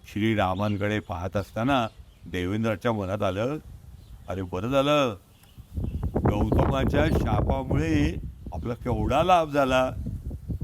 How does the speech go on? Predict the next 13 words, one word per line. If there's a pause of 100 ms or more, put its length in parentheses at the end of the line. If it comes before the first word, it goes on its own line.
(380)
देवानाही
पुरंदराच्या
या
भाग्याबद्दल (480)
त्याचा
हेवा
वाटला
बरं
का. (760)
ते
म्हणाले, (460)
"देवेंद्रासारखा
भाग्यवान